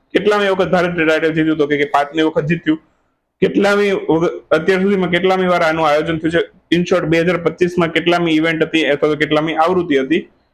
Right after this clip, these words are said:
તો જે એડિશન હતું એશિયા મહિલા, અ, કબડ્ડી ટુર્નામેન્ટનું, એ છઠ્ઠું એડિશન હતું. એમાંથી પાંચ વાર તો ભારતે જીત્યું, જીત્યું છે. એક વાર નથી જીત્યું, એ કોણે જીત્યું છે? તો કે, કે, અ, સાઉથ કોરિયાએ એનું ટાઇટલ જીત્યું છે, સાઉથ કોરિયા, બરાબર? So,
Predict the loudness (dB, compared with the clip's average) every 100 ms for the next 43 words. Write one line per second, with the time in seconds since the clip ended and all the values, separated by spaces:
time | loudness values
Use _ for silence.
0 | _ 0 0 2 0 0 0 0 0 0
1 | 2 2 2 0 0 2 2 2 0 0
2 | 0 0 0 0 0 0 0 0 0 0
3 | -2 -2 -2 -4 0 -2 -2 -10 _ 0
4 | 0 0 -2 0 -2 0 0 0 0 0
5 | 0 0 0 0 2 0 -2 -4 -2 -6
6 | -4 -4 -2 -2 -2 -4 _ _ -2 0
7 | 2 0 0 0 0 0 2 0 0 0
8 | 0 0 0 -2 -2 -2 0 0 -4 _
9 | _ _ -2 0 0 0 0 0 0 0
10 | 2 0 0 0 -2 -10 -2 0 0 -2
11 | -2 -4 -4 -2 0 0 -2 -2 -2 -6
12 | -8 _ _ -4 -2 0 -2 -4 -14 _
13 | _ _ _ 0 0 0 -4